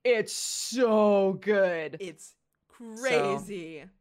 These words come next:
Speaker 2: So
Speaker 1: but yeah,
Speaker 2: good.
Speaker 1: when we read the manga last time, spoilers, chat, when we read the manga last time, we were like,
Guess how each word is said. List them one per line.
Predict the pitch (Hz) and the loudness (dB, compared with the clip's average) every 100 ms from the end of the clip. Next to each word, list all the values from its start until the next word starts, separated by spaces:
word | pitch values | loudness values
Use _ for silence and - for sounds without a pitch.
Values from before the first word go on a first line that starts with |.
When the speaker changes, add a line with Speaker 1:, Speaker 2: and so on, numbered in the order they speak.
| _ _ | _ _
Speaker 2:
So | - - 202 | -20 -10 -6
Speaker 1:
but | 151 | 2
yeah, | 170 | 4
Speaker 2:
good. | 143 | 4
Speaker 1:
when | 160 | 0
we | 185 226 | -4 -4
read | 233 220 175 | 0 0 2
the | 175 | -2
manga | 170 156 147 143 | 0 -2 -2 -2
last | 139 127 139 - | 0 -2 -6 -10
time, | 113 90 127 | -10 -8 -12
spoilers, | - - - 139 131 120 139 | -14 -8 -2 0 0 -4 -8
chat, | - 123 92 - | -6 -4 -4 -6
when | 165 | -6
we | 202 | -2
read | 254 240 | 0 0
the | 196 | 2
manga | 160 151 139 | 0 2 2
last | 139 131 - | 2 0 -2
time, | 135 127 | -4 -4
we | 139 | -4
were | 139 | -2
like, | 123 120 | -2 -6